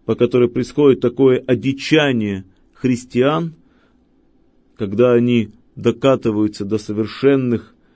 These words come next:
отвратительных дел, даже не помышляя, что это дело отвратительное, главная причина — это гордость. И в первую очередь гордость или гордыня,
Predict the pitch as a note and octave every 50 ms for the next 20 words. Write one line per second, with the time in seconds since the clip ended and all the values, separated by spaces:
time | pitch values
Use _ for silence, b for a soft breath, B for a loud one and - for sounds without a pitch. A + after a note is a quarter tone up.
0 | _ _ _ _ _ - - - - A2 A#2+ A#2+ A#2+ A#2+ C#3 C#3+ C#3 - B2 A#2
1 | A#2 G#2 G2 G2+ C#3+ D#3+ D#3 C#3 - D#3+ D#3+ B2 D3 D3 D#3 D#3 D#3 D#3+ D#3+ D#3+
2 | D#3 D#3 - D3+ D#3 E3 D#3+ C#3+ A#2+ G2 - - A2 A2 G#2 - A2+ G#2+ A2+ B2
3 | A#2+ A2 G#2 G2+ - - A2 G#2+ G#2+ - C#3+ C#3 C3+ B2+ A#2 A#2 A2 G#2+ b b
4 | b b b b b - A#2+ B2 C#3 D#3+ E3 D3+ D3+ D3 C#3 C3+ C#3 C#3 C3 B2
5 | B2 - - D3 D3+ C#3+ C#3 C3+ - - - B2+ A#2+ A#2+ - A#2+ A2+ G#2 - -
6 | _ _ - F#2+ F#2 F#2+ B2 C3 A#2+ G2+ - - - - - - _ _ _ _
7 | _ _ _ _ _ _ _ _ _ _ _ _ _ - C#3 C#3 - - F#3 F#3+
8 | F#3 F3 E3+ E3+ E3+ - F3 E3 D#3+ - - C#3 B2+ C3 A2+ - - G#2+ G2+ B2+
9 | D#3+ F3+ E3+ D3+ A2+ G2+ G2+ E2+ - - - - - - _ - A#2 G#2+ G#2+ G2+
10 | G2 A2 G#2+ G#2 F2 F2+ A#2 D3+ F3 E3+ D#3 C3 G#2+ F2 E2+ -